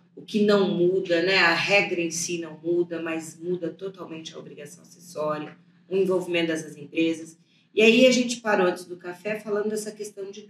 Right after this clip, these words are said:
caos. E aí, Leonel, eu queria te pedir de novo, mais um episódio da Vida Como Ela É. Como é que tá nas empresas,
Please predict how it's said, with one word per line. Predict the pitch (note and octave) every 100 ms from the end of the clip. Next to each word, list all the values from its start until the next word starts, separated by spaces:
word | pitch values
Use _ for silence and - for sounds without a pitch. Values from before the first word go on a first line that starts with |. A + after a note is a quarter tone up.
| _
caos. | C#3 - _ - _ _ _ _
E | F3+
aí, | F3+ F#3 A3 F3+ - - C#3
Leonel, | D#3+ D#3+ D3+ D#3+
eu |
queria | D#3+ E3+ F3
te | -
pedir | - F3 D#3 D#3+ F3 - - _ _
de | D3 D#3
novo, | C#3 C#3+ C#3 - _ _
mais | - D#3+
um | E3
episódio | - - D#3 D3+ D3+
da |
Vida | D3+ D#3
Como | D3+ -
Ela | D#3+ D#3+
É. | C#3+ C#3 _ _ _ _ _
Como | C#4+
é | G#4
que | -
tá | C4 A3
nas | G3
empresas, | F3+ E3 E3 D#3+ D3 C#3 C#3 - -